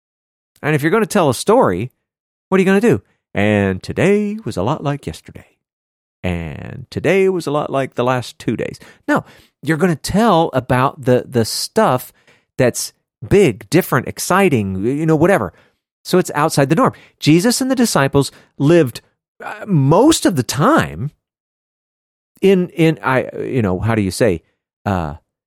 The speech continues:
in perfect accord or in, in good accord, something that it was peaceful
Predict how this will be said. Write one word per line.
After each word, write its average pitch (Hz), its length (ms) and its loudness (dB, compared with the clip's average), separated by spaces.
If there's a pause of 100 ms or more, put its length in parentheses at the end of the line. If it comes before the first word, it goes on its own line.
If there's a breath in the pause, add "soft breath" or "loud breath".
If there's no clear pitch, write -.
(220)
in 120 160 2
perfect 180 440 0
accord 180 460 2
or 110 160 4
in, 104 100 0
in 104 260 0
good 156 360 4
accord, 175 500 -2
something 135 360 0
that 131 140 -2 (500 soft breath)
it 254 80 -2
was 262 120 2
peaceful 277 500 2